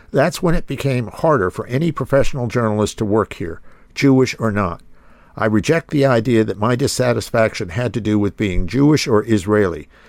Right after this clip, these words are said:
It had to do with being a journalist. When Hamas's leaders surveyed their assets before this summer's round of fighting, they knew that among those assets was the international press. The A P staff in Gaza City would witness a rocket launch right beside their office.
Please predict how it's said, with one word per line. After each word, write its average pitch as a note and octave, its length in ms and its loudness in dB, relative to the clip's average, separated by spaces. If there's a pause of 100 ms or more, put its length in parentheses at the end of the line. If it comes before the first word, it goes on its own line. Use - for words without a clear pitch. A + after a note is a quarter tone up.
(140)
It F#2 100 -6
had C#3+ 280 -2
to D#3+ 80 -6
do A2+ 240 4
with G2+ 200 2
being G#2 300 0
a F2+ 80 -2
journalist. F2 640 -4 (460)
When G2+ 160 -2
Hamas's B2 580 0
leaders A2+ 320 2
surveyed D3 480 2
their A#2+ 240 4
assets G2+ 460 0
before A#2 340 -2
this A2+ 180 0
summer's G#2+ 400 -2
round G#2+ 300 0
of G2+ 80 -2
fighting, F#2 380 -2 (440)
they D3+ 220 2
knew D3+ 420 2
that F2+ 160 0
among A#2+ 300 0
those C3 220 2
assets G#2+ 500 -2
was B2+ 440 2 (280)
the B2 140 -10
international G2 680 -4
press. - 540 -4 (540)
The - 180 -2
A C3+ 120 2
P D3+ 200 -2
staff C3 420 0
in A2+ 140 -2
Gaza B2 380 0
City B2+ 280 0
would G#2+ 200 0
witness B2 380 0
a A#2+ 60 0
rocket A2+ 400 0
launch A#2 320 -2
right A2+ 240 0
beside B2+ 440 0
their A2+ 200 2
office. G#2 420 -2